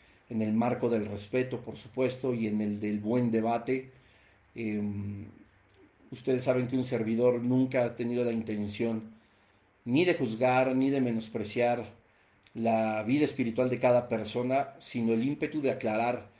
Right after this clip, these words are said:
dónde se encuentra Cristo, dónde se encuentra el camino, dónde se encuentra la verdad y dónde se encuentra la vida. Así que, pues, espero tus comentarios, espero que compartas también este video, que lo compartas con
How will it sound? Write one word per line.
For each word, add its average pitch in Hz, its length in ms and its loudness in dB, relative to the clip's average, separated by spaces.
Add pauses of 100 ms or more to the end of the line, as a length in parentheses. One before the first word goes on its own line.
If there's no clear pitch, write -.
(300)
dónde 127 460 2
se 120 100 -4
encuentra 110 600 -2
Cristo, 160 580 -4 (300)
dónde 127 320 0
se 123 120 -4
encuentra 113 320 -4
el 113 200 -4
camino, 131 540 -2
dónde 113 240 -2
se 110 140 -6
encuentra 110 440 -2
la 98 100 -4
verdad 107 420 -2 (340)
y 107 100 -4
dónde 110 260 0
se 107 120 -6
encuentra 110 720 -2
la 98 220 -6
vida. 107 300 0
Así 110 220 -8
que, 110 320 -2 (320)
pues, 113 160 -8
espero 143 260 0
tus - 140 -14
comentarios, 139 720 2
espero 123 640 0
que - 80 -16
compartas 123 500 0
también 127 260 -4
este 120 180 -6
video, 120 420 2
que 117 100 -2
lo 110 120 -2
compartas 113 500 -4
con 104 300 -8